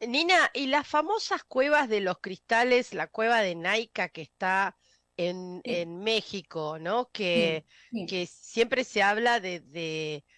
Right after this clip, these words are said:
Speaker 1: de, de incluso los accesos son con tiempos limitados y todo. ¿Qué,
Speaker 2: Sí.
Speaker 1: qué explicación le encuentras o, o, digamos,
Speaker 2: Sí.
Speaker 1: viendo en perspectiva, eh,
Speaker 2: Ujú.
Speaker 1: te, te inspira ese lugar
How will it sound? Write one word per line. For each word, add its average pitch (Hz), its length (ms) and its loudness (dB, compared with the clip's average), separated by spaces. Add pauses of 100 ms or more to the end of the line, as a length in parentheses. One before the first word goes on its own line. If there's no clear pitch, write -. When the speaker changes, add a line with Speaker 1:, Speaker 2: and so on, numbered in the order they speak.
(260)
Speaker 1:
de, 170 260 -6
de 180 120 -8
incluso 196 440 0
los 185 160 2
accesos 220 640 0
son 180 560 -2 (340)
con 160 260 -4
tiempos 214 380 4
limitados 202 760 2
y 185 60 -12
todo. 185 320 -2
¿Qué, 330 180 2
Speaker 2:
Sí. 214 220 -6 (100)
Speaker 1:
qué 339 100 0
explicación 269 760 0
le 247 60 0
encuentras 233 760 -2
o, 180 200 -4
o, 185 320 -4
digamos, 190 560 -4
Speaker 2:
Sí. 196 180 -16 (280)
Speaker 1:
viendo 214 480 -2
en 226 80 0
perspectiva, 254 920 2 (460)
eh, 160 480 -2
Speaker 2:
Ujú. 196 80 -12
Speaker 1:
te, 180 200 -6
te - 160 -6
inspira 262 460 0
ese - 200 -2
lugar 185 480 0